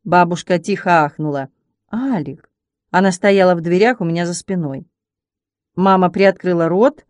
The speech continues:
Отец помолчал и спросил деревянным голосом: «Ольга Георгиевна, когда вы пороли его последний раз?» Бабушка отозвалась сухо: «Не последний, а первый и последний в семилетнем возрасте».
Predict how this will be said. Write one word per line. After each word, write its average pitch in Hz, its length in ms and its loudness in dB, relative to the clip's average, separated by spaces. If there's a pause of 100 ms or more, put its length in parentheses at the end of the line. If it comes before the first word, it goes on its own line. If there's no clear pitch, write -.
(560)
Отец 302 380 0
помолчал 202 520 2
и 269 40 -2
спросил 185 420 -2
деревянным 185 540 0
голосом: 143 560 -6 (600)
«Ольга 311 360 4
Георгиевна, 147 800 0 (360)
когда 330 300 4
вы 359 140 4
пороли 185 440 2
его 160 180 -2
последний 156 640 -4
раз?» 139 340 -12 (800)
Бабушка 160 640 -2
отозвалась 170 680 -2
сухо: 165 500 -4 (440)
«Не 233 180 6
последний, 269 880 2 (280)
а 190 160 4
первый 254 500 2
и 185 180 -8
последний 160 600 -2
в - 60 -10
семилетнем 285 580 2
возрасте». 151 600 -6